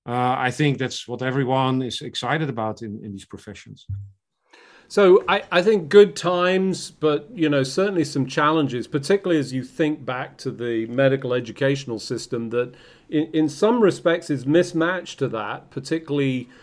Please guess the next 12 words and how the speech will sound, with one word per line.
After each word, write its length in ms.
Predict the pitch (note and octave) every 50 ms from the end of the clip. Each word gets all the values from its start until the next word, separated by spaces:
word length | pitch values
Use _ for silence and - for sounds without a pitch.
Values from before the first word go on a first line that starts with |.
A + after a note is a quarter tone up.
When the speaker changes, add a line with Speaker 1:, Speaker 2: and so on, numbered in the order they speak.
| - _ _
Speaker 2:
you 80 | D3
know, 160 | C3+ C3+ C3 C3+
for 140 | C3+ -
folks 460 | C3+ - - E3 D#3 D#3 D#3+ - - -
that 140 | D3 C3
are 380 | B2+ B2+ B2 A#2+ A#2 A#2 A#2 A2 - - _ - _ _ _ - -
n-, 160 | C#3+ C#3+ C#3 -
not 640 | D3 C3+ C#3+ C#3+ C#3+ D3 D#3 D#3+ D#3+ D3+ - - _ _ _ _ _ _ _ _ _
finding 640 | - - - - D3+ C#3+ D#3 F3+ G3 F3+ D3+ C3 A#2+
those 220 | A#2+ A#2+ A#2+ A2
opportunities 920 | C3 B2 A#2+ - C3+ - - C#3+ C3+ B2+ B2+ A#2+ - - B2+ B2 A2 - -
to 560 | - - C3+ B2 A#2+ A#2 A#2 A#2 A2+ A2+ C3